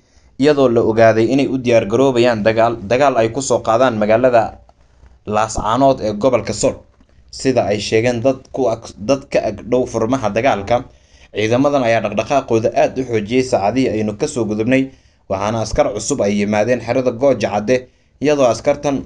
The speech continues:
tiradooda lagu qiyaasay boqolaal gawaari dagaal ah watay, waxaana ay socdaal ku soo jireen tan iyo markii loo soo xiray tababarka oo ay Hargeysa ka soo dhaqaaqeen.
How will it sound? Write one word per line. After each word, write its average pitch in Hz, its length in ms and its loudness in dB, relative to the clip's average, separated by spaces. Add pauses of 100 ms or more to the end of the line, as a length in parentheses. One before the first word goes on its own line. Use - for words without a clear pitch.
tiradooda 123 460 0
lagu 113 320 0
qiyaasay 104 420 0
boqolaal 110 760 0 (280)
gawaari 120 380 2
dagaal 120 340 0
ah 87 100 -8
watay, 104 440 -4 (460)
waxaana 107 420 -2
ay 110 100 2
socdaal 127 460 -2
ku 143 80 -12
soo 123 160 -2
jireen 113 320 0
tan 139 160 0
iyo 113 160 -2
markii 123 680 -2 (240)
loo 120 300 2
soo 117 220 -2
xiray 110 240 0
tababarka 117 640 0 (320)
oo 110 80 2
ay 113 100 4
Hargeysa 110 460 -2
ka 131 160 -8
soo 110 160 -2
dhaqaaqeen. 104 540 -2